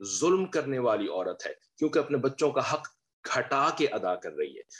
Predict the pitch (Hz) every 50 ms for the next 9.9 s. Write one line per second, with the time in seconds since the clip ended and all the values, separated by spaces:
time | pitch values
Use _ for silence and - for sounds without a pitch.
0 | - - 117 113 - 139 139 135 131 123 - 127 - - - 156 139 - - -
1 | - 131 139 139 135 143 143 139 127 120 135 135 127 101 - - - - - -
2 | _ _ _ _ _ _ _ _ _ _ _ _ _ _ - - - - - _
3 | - 117 113 131 151 135 139 131 139 143 135 - - 160 180 - - - _ _
4 | _ _ - 135 - 156 139 - - 151 131 - 156 151 151 151 135 - - -
5 | 131 139 143 147 151 139 120 - - 113 117 - - 160 143 135 - 135 127 123
6 | 120 120 123 117 120 120 120 127 127 110 87 - 87 76 - - _ _ _ _
7 | - 120 113 - - 139 131 120 - 117 98 - - 165 - - - 139 131 123
8 | 127 127 117 - 107 107 104 95 101 107 117 131 135 127 - - 120 107 - -
9 | 110 104 - - 92 98 113 113 123 113 - - 85 - - 69 73 -